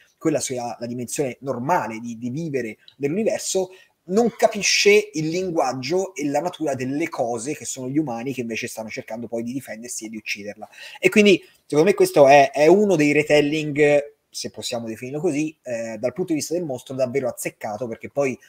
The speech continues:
se appunto lo confrontiamo con quello che sappiamo soprattutto dal film, che è molto famoso, riusciamo a vedere davvero una prospettiva diversa, e secondo me è molto interessante, e, eh, mi piaceva appunto fare questa contrapposizione, che secondo me è il modo efficace in cui si dovrebbe portare proprio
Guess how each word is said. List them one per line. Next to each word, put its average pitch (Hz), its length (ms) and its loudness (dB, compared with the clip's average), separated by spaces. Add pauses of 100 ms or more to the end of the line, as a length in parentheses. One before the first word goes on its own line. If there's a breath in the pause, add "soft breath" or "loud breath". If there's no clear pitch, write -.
(160 soft breath)
se 113 320 -6
appunto 113 560 -10
lo 113 60 -4
confrontiamo 113 540 -6
con 113 140 -4
quello 120 200 -2
che 110 100 -6
sappiamo 117 360 -4
soprattutto 104 440 -10
dal 95 100 -12
film, 110 300 -8
che 107 80 -10
è - 20 -6
molto 117 300 -4
famoso, 120 480 -2 (260 loud breath)
riusciamo 156 320 4
a 151 40 6
vedere 156 200 6
davvero 143 220 0
una 135 80 -4
prospettiva 147 480 -2
diversa, 135 640 -2
e 135 80 -10
secondo 147 220 -2
me 151 80 2
è - 20 -2
molto 147 220 -4
interessante, 123 580 -2
e, 120 280 0
eh, 110 580 0
mi 110 80 -8
piaceva 117 260 -2
appunto 107 300 -10
fare 110 220 -12
questa 110 240 -18
contrapposizione, 107 880 -14 (220 soft breath)
che - 100 -16
secondo 120 200 -8
me 135 60 4
è 127 40 -2
il 135 60 -6
modo 175 180 2
efficace 147 520 -2
in 110 60 -12
cui 120 120 -10
si - 100 -10
dovrebbe 113 260 -6
portare 113 560 -8
proprio 110 360 -8